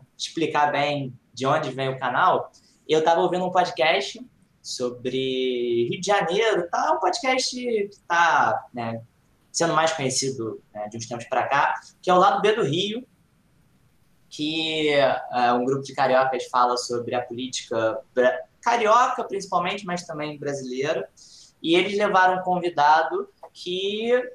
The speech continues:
tem um canal no YouTube, e é esse canal no YouTube que eu vou recomendar. É o canal chamado Litera Negra, feito pelo Messias Martins e foi criado em dois mil e dezesseis.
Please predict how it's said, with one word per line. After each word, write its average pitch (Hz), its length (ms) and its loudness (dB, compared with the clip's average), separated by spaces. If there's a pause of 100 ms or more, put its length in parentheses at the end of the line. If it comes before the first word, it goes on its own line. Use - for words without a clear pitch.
(440)
tem 254 200 4
um 254 60 2
canal 202 360 4
no 196 80 -2
YouTube, 226 440 -4 (340)
e 226 100 0
é 220 180 4
esse 247 220 0
canal 180 440 2
no 180 80 -2
YouTube 196 560 -2
que - 140 -8
eu 190 140 -2 (100)
vou 165 360 0
recomendar. 151 880 0 (160)
É 117 60 0
o 120 80 0
canal 135 260 2
chamado 131 360 0
Litera 156 440 0
Negra, 135 520 0 (640)
feito 143 540 -2 (100)
pelo 139 300 0
Messias 165 440 0
Martins 156 720 -2
e 165 180 -12 (120)
foi 175 200 -2
criado 156 440 2
em 170 100 -4
dois 160 200 -2
mil 175 120 -6
e - 20 -10
dezesseis. 143 680 -2